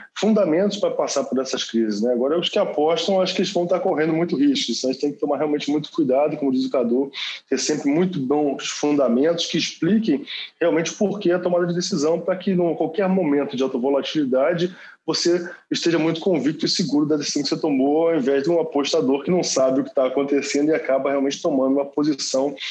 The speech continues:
uma, um movimento mais por impulso, por falta de fundamento, e muitas vezes sai de uma po-, de uma estratégia vencedora, porque realmente não tinha, ah, informações necessárias que o mantivessem tranquilo no momento desse de alta volatilidade do mercado.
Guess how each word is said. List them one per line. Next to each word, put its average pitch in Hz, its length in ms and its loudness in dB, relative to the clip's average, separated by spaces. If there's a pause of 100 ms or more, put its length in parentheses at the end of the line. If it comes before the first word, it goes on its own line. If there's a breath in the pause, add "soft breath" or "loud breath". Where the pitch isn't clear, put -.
(120 loud breath)
uma, 139 180 4
um 131 160 2
movimento 143 680 2 (380 loud breath)
mais 139 280 2
por 151 220 0
impulso, 160 720 0
por - 140 -2
falta 160 260 0
de 156 80 -2
fundamento, 165 580 2
e 220 240 4 (120)
muitas 190 360 2
vezes 190 220 2
sai 233 240 2
de 202 60 2
uma 196 180 2
po-, 185 160 2
de 147 240 2
uma 156 120 2
estratégia 143 380 0
vencedora, 151 720 0 (300 loud breath)
porque 156 320 0
realmente 156 400 0
não 175 160 2
tinha, 202 400 2 (380 loud breath)
ah, 151 340 0
informações 165 580 0
necessárias 156 580 2
que - 180 -2
o 165 40 2
mantivessem 156 720 0
tranquilo 143 480 0
no 139 80 2
momento 135 380 0
desse 127 180 0
de 135 60 0
alta 131 140 -2
volatilidade 127 520 0
do 135 60 2
mercado. 113 440 -2